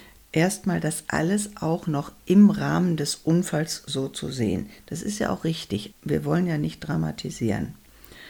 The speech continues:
Aber das zu bagatellisieren ist natürlich eine fatale Folge. Die am Anfang sukzessiv anfangende Veränderung, also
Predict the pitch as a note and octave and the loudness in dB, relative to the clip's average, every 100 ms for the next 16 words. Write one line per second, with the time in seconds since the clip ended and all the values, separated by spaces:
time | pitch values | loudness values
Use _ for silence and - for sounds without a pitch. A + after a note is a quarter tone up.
0 | - - - _ - D#3+ D3 G3 - - | -20 -20 -20 _ 0 2 4 2 0 -4
1 | F#3 - D3 D#3+ G#3 G#3 G3+ G3+ G3+ G3 | -2 2 2 2 0 2 2 2 2 2
2 | G3 G3 G3 G3 F#3+ F#3 F3+ F3+ E3+ F3 | 0 -2 -2 -2 -2 -2 -2 -2 -4 -6
3 | - E3+ E3+ E3+ - F3 E3 E3 G#2+ - | -4 -4 -2 -4 -2 2 4 4 0 -4
4 | - - - - - - - - _ - | -8 -20 -20 -20 -20 -20 -20 -20 _ -20
5 | - - F#3 F#3 E3+ E3+ - - G3+ C4 | -14 -4 -2 0 0 0 0 4 6 6
6 | - G#3+ G#3 G#3 G#3 - - - _ _ | 2 4 6 6 2 -10 -20 -20 _ _
7 | - E3+ A3 D4 - A#3+ - G#3+ G#3 G#3 | -10 -2 -2 -2 -4 -4 0 0 0 0
8 | - G3 G#3 - - - - E3 D#3+ D#3+ | 0 2 2 0 2 2 2 2 2 2
9 | - - F3 - - - F#3 G#3 G3+ F#3+ | 0 -4 -10 -8 -6 0 6 8 8 4
10 | F3+ F#3 - E3+ E3 - | 0 0 0 -2 -2 -2